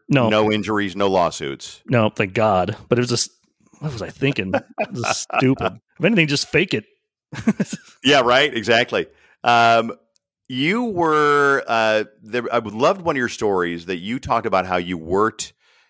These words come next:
Speaker 2: at a radio station, uh, W I Z Z,
Speaker 1: <laughs> Oh.
Speaker 2: and, uh, and you went from afternoons,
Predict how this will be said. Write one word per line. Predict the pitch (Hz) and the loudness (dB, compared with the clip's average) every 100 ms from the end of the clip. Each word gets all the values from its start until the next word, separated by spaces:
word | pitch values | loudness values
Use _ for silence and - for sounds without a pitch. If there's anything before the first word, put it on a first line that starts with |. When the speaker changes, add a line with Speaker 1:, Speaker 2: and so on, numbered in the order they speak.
| _ _ - | _ _ 2
Speaker 2:
at | 87 85 85 | 4 4 2
a | 92 | 2
radio | 87 98 92 87 | 2 2 2 0
station, | - 87 82 - 85 82 85 | 2 0 0 0 0 0 0
uh, | 85 85 - - 170 | 0 0 -4 -20 -16
W | 165 101 107 101 | 0 2 2 2
I | 78 90 90 | 2 2 0
Z | 80 87 | -2 -4
Z, | 82 78 82 69 67 69 _ | -4 -2 -2 -2 -6 -10 _
Speaker 1:
<laughs> | |
Oh. | 147 127 - - | -4 -4 -6 -4
Speaker 2:
and, | 85 82 82 82 82 85 | 0 2 2 0 0 2
uh, | 85 82 80 - _ | 4 2 0 -6 _
and | 92 90 | -6 -2
you | 92 | 0
went | 98 143 - | 0 -2 0
from | 113 92 | -4 -2
afternoons, | 98 104 123 - 123 110 104 104 104 101 - | 0 0 0 -2 0 2 2 0 -4 -6 -8